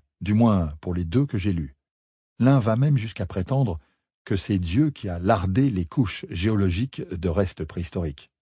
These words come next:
Ambra fronça les sourcils. Je vois qu'ils ne vous ont pas convaincu. Non, mais ils ont piqué ma curiosité.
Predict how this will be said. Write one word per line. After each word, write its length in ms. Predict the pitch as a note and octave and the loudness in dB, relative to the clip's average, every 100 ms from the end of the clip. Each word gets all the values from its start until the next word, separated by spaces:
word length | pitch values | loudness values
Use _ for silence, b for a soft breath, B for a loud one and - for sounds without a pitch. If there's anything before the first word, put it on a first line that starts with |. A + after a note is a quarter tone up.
| _ _ _ _ _ _ _ _ _ _ _ - | _ _ _ _ _ _ _ _ _ _ _ -2
Ambra 380 | F2+ E2 G#2 | 0 0 -2
fronça 360 | F2+ - F2 F2+ | -2 -6 -6 -4
les 60 | E2+ | -6
sourcils. 460 | - - D#2 C2+ - _ _ _ _ _ _ _ _ _ _ _ | -8 -12 -10 -12 -14 _ _ _ _ _ _ _ _ _ _ _
Je 140 | - E2 | -12 -6
vois 300 | D#2+ A#2 G#2+ | 2 2 2
qu'ils 380 | - - C#2 | -6 -10 -8
ne 100 | C#2 | -6
vous 300 | D2+ E2 E2 | -8 -8 -10
ont 60 | C#2+ | -6
pas 160 | D2+ B2+ | -4 -4
convaincu. 520 | - F2+ - C#2+ C#2+ _ _ _ _ _ _ _ | -4 -4 -4 -8 -18 _ _ _ _ _ _ _
Non, 280 | A#2 A2 A2+ | 2 6 6
mais 320 | B2+ G2+ F#2+ - | 4 4 2 2
ils 240 | G#2 F2+ | 0 0
ont 80 | G#2+ | 0
piqué 340 | F#2 F#2+ B2 G2 | -2 -2 2 2
ma 220 | E2+ D#2+ | 2 -2
curiosité. 640 | - E2+ F2+ G2+ - D2 | -4 -2 0 -2 -4 -6